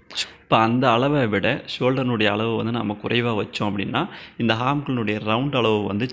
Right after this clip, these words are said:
சேஞ்ச் ஆகும். சரிங்களா? அப்போவே நீங்க தெரிஞ்சுக்கலாம். இப்போ இந்த ப்ளவுஸ்னுடைய அளவு பார்த்தீங்க அப்படின்னா எட்டே கால் இன்ச். இப்போ அந்த எட்டே கால் இன்ச் இங்க இருக்கான்னு சொல்லிட்டு நம்ம செக் பண்ணிக்கலாம்.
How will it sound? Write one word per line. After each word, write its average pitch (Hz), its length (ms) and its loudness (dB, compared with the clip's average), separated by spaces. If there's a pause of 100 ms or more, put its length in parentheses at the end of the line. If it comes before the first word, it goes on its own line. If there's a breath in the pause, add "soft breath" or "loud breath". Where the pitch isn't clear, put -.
சேஞ்ச் 101 320 0
ஆகும். 90 200 -4 (120)
சரிங்களா? 101 260 0
அப்போவே 120 400 0
நீங்க 107 180 0
தெரிஞ்சுக்கலாம். 98 600 -4 (1040 loud breath)
இப்போ - 140 -4
இந்த 135 260 4
ப்ளவுஸ்னுடைய 120 500 0
அளவு 104 260 0
பார்த்தீங்க 110 420 -2
அப்படின்னா 104 320 -2
எட்டே 104 320 0
கால் 95 160 0
இன்ச். 98 260 -6
இப்போ - 180 -6
அந்த 104 140 -2
எட்டே 117 300 0
கால் 120 160 0
இன்ச் 117 180 -8
இங்க 104 160 -2
இருக்கான்னு 104 340 -4
சொல்லிட்டு 98 220 -6
நம்ம 98 220 -4
செக் - 240 -12
பண்ணிக்கலாம். 107 360 -6